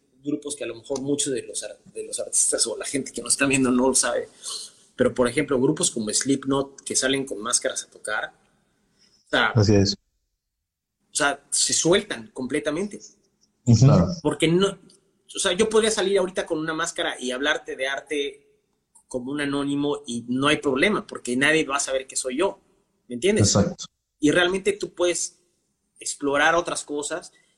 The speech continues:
Speaker 1: y ser otro tipo de pintor y, y ese tipo de cosas. Yo el juego de, de Philippe Malouk lo empecé haciendo como un juego por ahí del dos mil once, como un juego, realmente lo hice con un amigo que se llama Daniel Castilla.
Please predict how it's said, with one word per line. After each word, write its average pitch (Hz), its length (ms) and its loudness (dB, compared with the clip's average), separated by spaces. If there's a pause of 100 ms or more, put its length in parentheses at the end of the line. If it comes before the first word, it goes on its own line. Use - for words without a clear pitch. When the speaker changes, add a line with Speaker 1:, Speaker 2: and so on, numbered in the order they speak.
(120)
Speaker 1:
y 131 100 -8
ser 160 180 0
otro 175 220 -8
tipo 160 280 -4
de 156 60 -4
pintor 127 480 -6
y, - 200 -14
y 123 140 -4
ese 131 140 -6
tipo 139 240 -8
de - 60 -14
cosas. 190 300 -2
Yo 170 300 2
el 139 200 -2
juego 185 340 2
de, 143 340 -2
de 117 100 -6
Philippe 143 320 -6
Malouk 143 340 -4
lo 135 80 -4
empecé 123 300 -6 (100)
haciendo 151 300 -6
como 123 220 -14
un 131 60 -16
juego 135 520 0 (720)
por 120 120 0
ahí 127 80 4
del 131 140 0
dos 113 200 -4
mil 131 160 -6
once, 131 480 0 (960)
como 139 220 2
un 170 60 4
juego, 170 420 4
realmente 151 380 -4
lo 131 80 -4
hice 135 220 -6
con 120 160 -8
un 131 120 -8
amigo 131 560 -6 (640)
que - 60 -10
se 123 80 -8
llama 123 200 -6
Daniel 120 320 -10
Castilla. 117 640 -6